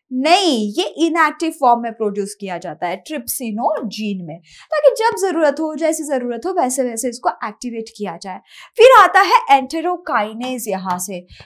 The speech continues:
ठीक है। और enterokinase अब क्या करता है? अब इसको एक्टिव कर देता है ट्रिप्सिन में, राइट। तो ट्रिप्सिनोजीन को एक्टिव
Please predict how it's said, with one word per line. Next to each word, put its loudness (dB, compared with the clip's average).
ठीक 0
है। 8
और 2
enterokinase 2
अब 4
क्या 2
करता -2
है? 4
अब 8
इसको 0
एक्टिव 2
कर 0
देता -8
है -4
ट्रिप्सिन -4
में, -10
राइट। 4
तो 0
ट्रिप्सिनोजीन -4
को 4
एक्टिव -2